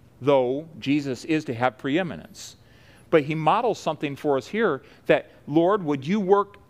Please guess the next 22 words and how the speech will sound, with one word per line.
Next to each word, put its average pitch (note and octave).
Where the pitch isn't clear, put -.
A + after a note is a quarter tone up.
in E3+
me G3+
so -
I G#3+
can C#3+
give C3
you F3+
the F3
glory D#3
that B2+
you C3+
need? C3
I F3+
can -
lift D#3
you F#3+
up C3+
as C#3
you D3+
need. D#3
Get F3+
glory E3